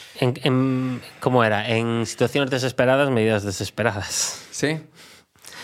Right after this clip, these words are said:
Speaker 1: Yo creo que sí, porque es que, es que, es que es casi como una... Es como perder al cien por cien. Es que sabes que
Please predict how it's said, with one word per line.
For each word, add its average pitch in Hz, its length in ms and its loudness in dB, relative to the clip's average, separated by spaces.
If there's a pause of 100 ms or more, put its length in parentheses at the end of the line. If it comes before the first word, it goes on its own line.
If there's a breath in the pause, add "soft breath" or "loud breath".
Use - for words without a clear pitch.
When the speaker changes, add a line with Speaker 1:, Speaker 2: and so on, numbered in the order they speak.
(160 loud breath)
Speaker 1:
Yo 117 120 4
creo 117 140 4
que 101 80 -2
sí, 113 140 -2
porque 107 200 -2
es 127 80 -4
que, 117 240 -2 (1120 loud breath)
es - 140 -4
que, 175 220 0
es 151 140 -4
que 180 60 0
es 175 100 0
casi 185 240 0
como 147 340 2
una... 156 380 0 (460)
Es 139 160 -2
como 156 340 0
perder 131 360 6
al 127 120 4
cien 120 260 2
por 104 140 2
cien. 104 340 2
Es 113 160 -4
que 120 100 -2
sabes 147 320 2
que 139 500 2